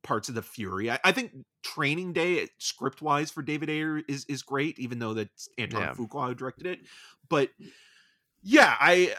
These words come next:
Speaker 1: I thought it was fine. I thought it was fun for what it was. If you have Amazon Prime and you're into that genre, then go for it. The other one that I watched that I liked a lot more, that kind of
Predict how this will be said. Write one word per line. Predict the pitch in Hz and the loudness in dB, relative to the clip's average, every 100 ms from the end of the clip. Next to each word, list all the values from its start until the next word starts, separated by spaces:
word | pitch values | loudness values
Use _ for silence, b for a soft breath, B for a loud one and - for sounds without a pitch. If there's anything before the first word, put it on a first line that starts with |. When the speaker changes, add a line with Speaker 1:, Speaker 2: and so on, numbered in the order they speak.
| 101 - - - | -8 -14 -8 -2
Speaker 1:
I | 226 | 4
thought | 262 | 6
it | 226 | 6
was | - | 2
fine. | 185 180 196 - | 4 4 4 2
I | 180 | 2
thought | 185 | 4
it | 180 | 4
was | 165 | 2
fun | - - 151 156 156 147 | 0 2 2 2 -2 -8
for | - | -4
what | 147 147 | 0 2
it | 147 | 0
was. | 127 123 127 127 117 - - - | 0 2 2 0 -2 -4 -4 -4
If | 123 - | -4 -4
you | 131 120 | -4 0
have | 120 117 | 0 0
Amazon | 117 113 113 113 | -2 -2 -2 -2
Prime | - 107 110 | -4 -4 -4
and | 117 107 | -4 -6
you're | 110 | -6
into | 113 113 - 117 | -6 -8 -6 -4
that | 107 107 | -4 -4
genre, | 117 101 101 104 101 | -6 -4 -4 -6 -8
then | 104 | -8
go | 98 107 107 | -6 -4 -4
for | - 131 113 | -2 0 0
it. | 113 | 0
The | 127 117 | -4 2
other | 147 160 165 | 4 6 6
one | 143 135 | 4 -2
that | 131 | 0
I | 120 | 0
watched | 110 113 - | 0 -2 -2
that | 117 | -4
I | 107 | -4
liked | 107 113 | -6 -6
a | |
lot | 107 98 107 | -6 -6 -6
more, | 135 180 180 165 160 147 | -4 0 4 4 4 2
that | 131 127 | -2 -4
kind | - 131 | -4 -4
of | 123 | -4